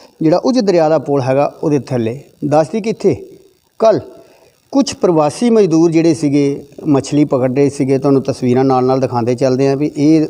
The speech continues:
ਉਹ ਦਰਿਆ ਹੈਗਾ, ਦਰਿਆ ਦੀਆਂ ਤਸਵੀਰਾਂ ਦੇਖ ਸਕਦੇ। ਇਸ ਦਰਿਆ ਦੇ ਵਿੱਚ ਜਿਹੜੇ ਪ੍ਰਵਾਸੀ ਮਜ਼ਦੂਰ ਸੀਗੇ, ਮੱਛਲੀ ਜਿਹੜੀ ਆ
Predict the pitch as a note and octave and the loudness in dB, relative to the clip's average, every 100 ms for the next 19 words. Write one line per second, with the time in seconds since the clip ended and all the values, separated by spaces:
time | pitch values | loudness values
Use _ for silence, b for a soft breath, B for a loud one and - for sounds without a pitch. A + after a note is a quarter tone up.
0 | D#3 C#3+ A#2+ A#2+ B2+ A#2+ B2 B2+ C3 - | -4 -4 -2 0 2 0 -2 -2 -4 -10
1 | b b b b C#3 B2+ B2 C3 C#3+ C#3 | b b b b -2 0 2 2 0 -2
2 | C#3 C3+ C#3+ C3 B2 E3+ G3+ - G#3 E3+ | 0 0 2 0 0 0 0 0 0 2
3 | D3+ D#3 D#3 - - B B - F3 F3+ | 2 2 0 -4 -12 B B -2 0 2
4 | C3+ B2+ A#2+ F#3+ F3 D3 C3+ C#3 D3 D3 | 0 0 0 0 2 2 0 0 0 2
5 | C#3 B2 - C#3+ D3 C3+ C3 B2+ A#2 | 0 -2 0 2 2 2 2 0 -2